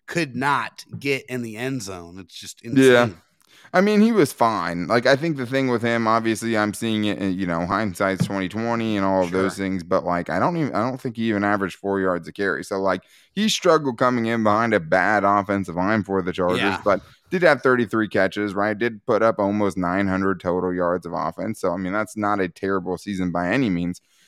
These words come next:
Speaker 2: especially when you look at, you know, what some of the other guys are doing nowadays when it's more of a running back by committee thing. But I think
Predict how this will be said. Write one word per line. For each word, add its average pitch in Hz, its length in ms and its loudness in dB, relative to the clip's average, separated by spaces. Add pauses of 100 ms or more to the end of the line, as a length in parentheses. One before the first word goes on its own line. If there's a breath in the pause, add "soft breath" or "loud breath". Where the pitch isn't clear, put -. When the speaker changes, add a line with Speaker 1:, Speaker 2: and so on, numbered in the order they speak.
(100)
Speaker 2:
especially 117 320 2
when 110 140 0
you 107 100 2
look 101 180 2
at, 95 60 -4
you 95 100 -2
know, 92 160 0
what 90 260 -2
some 98 140 -4
of 92 80 -2
the 92 100 0
other 90 200 2
guys 87 280 -4
are 87 80 -6
doing 87 300 -4
nowadays 87 540 0 (100)
when 117 180 -2
it's 101 140 -2
more 101 240 0
of 92 60 0
a 90 40 -2
running 92 300 0
back 87 300 -2
by 87 140 -2
committee 87 360 -6
thing. 98 240 -4
But 85 100 -4
I 98 120 2
think 117 240 -4